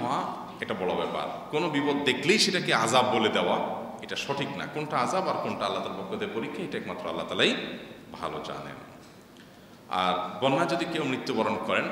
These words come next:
তাহলে শাহাদাতের মৃত্যু পাবেন ইনশাআল্লাহ। নবী করিম সাল্লাল্লাহু আলাইহি ওয়াসাল্লাম বলেছেন, "খামসুন শাহীদ", পাঁচ শ্রেণীর মানুষকে আল্লাহ তাআলা শাহাদাতের মর্যাদা দিবেন। এর ভিতরে একটা হলো আল গারীকু শাহীদ, অর্থাৎ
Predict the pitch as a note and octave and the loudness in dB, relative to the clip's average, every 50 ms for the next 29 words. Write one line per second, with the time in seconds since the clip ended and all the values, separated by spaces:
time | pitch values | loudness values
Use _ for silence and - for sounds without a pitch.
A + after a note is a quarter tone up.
0 | - - - - A2+ G#2+ A2 G#2+ - - C3 C3 C#3+ C#3+ C#3+ C3+ - B2+ A2 G#2 | -4 -6 -4 -2 -2 0 2 0 0 0 0 -2 -2 -2 -2 -2 -2 -2 -2 -2
1 | - - - G2+ E2+ F2+ D#2+ D#2+ D#2+ D2+ - - - - - - - - - - | -4 -6 -8 -6 -4 -4 -4 -2 -4 -4 -6 -8 -10 -12 -14 -16 -18 -18 -18 -20
2 | - - - - - - - - - - - - - - - - - - - - | -20 -20 -20 -20 -20 -20 -20 -20 -20 -20 -20 -20 -20 -20 -20 -20 -20 -20 -20 -20
3 | - - - - - A#2+ - - G#2+ F2 D#2+ D#2 D#2 D2+ C#2 - - - - - | -20 -20 -18 -10 -4 0 0 2 4 2 2 2 0 -2 -4 -4 -6 -8 -6 -2
4 | A2 A#2 B2 B2 C3 C#3+ D3 - - C#3 B2 B2 A#2+ A#2 A2+ A2 G#2+ - A#2 A#2 | 0 0 2 2 2 0 0 0 -2 0 0 0 0 0 0 0 -2 0 0 0
5 | A2+ G#2+ G2+ G2+ G2 - - D#3 - - - - - - D3+ C#3+ C#3 - B2 G#2+ | 0 0 -2 -2 -2 -2 -4 -4 -6 -8 -8 -8 -2 0 0 0 0 -2 -2 0
6 | - - G2+ F#2 G#2 F#2 D#2 - - - - - - - - - - - - - | 0 0 0 0 -2 -4 -4 -6 -8 -12 -14 -14 -14 -16 -18 -20 -20 -20 -20 -20
7 | - - - - - - - - - - - - - - - - - - C3 A#2 | -20 -20 -20 -20 -20 -20 -20 -20 -20 -20 -16 -6 -4 -2 -2 -2 0 2 4 4
8 | - - - D3 C#3 C3 A#2+ A2+ A2 A#2 - - - B2 A2+ A2 A2 A2 G2+ - | 4 4 4 2 2 2 2 2 2 2 0 0 0 0 0 0 0 0 -2 -2
9 | - G2+ G2+ G2 G2 G2+ G2 F#2+ F#2 F2+ F2+ F2+ - D#2+ D2+ D#2+ D#2+ D#2 D#2 C#2 | 0 -2 -2 -2 -2 -4 -4 -4 -4 -4 -4 -4 -6 -6 -6 -8 -8 -8 -8 -10
10 | - - - - - - - - - - - - B2 A2+ A#2 A2+ - A#2+ G#2+ - | -10 -14 -16 -18 -18 -20 -20 -20 -20 -20 -8 -6 -4 -2 -2 -2 -2 -2 -2 0
11 | - B2+ A#2+ B2 C3+ - - A2+ A2+ G#2+ - A2+ A2+ A2+ C#3 D3 C3+ - - A2 | 0 -2 -2 -2 -2 -2 0 0 0 2 2 2 2 2 2 0 0 -2 -2 -2
12 | - G#2 G#2+ F2 F#2 F#2 E2+ E2+ E2+ E2 E2+ E2 - - - - - - - - | -2 -2 -4 -2 -4 -4 -4 -4 -4 -6 -6 -8 -12 -14 -16 -16 -16 -16 -18 -18
13 | - - - - - - - G#2 - - C#3+ E3+ - - - - - - | -20 -20 -20 -20 -12 -6 -6 -4 0 2 2 2 2 0 -2 -4 -6 -8